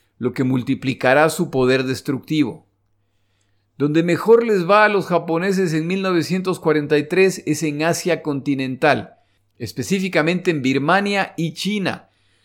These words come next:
donde mantienen bajo control a los chinos, británicos y estadounidenses,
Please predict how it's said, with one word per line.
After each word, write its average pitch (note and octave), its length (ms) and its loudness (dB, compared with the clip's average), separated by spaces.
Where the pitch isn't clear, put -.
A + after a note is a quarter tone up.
donde C#3 240 0
mantienen G3 640 0
bajo E3 260 2
control E3 440 0
a F3+ 60 4
los D#3+ 280 -2
chinos, F3 580 -6
británicos F#3 920 -2
y F#3+ 40 0
estadounidenses, F3+ 1040 -2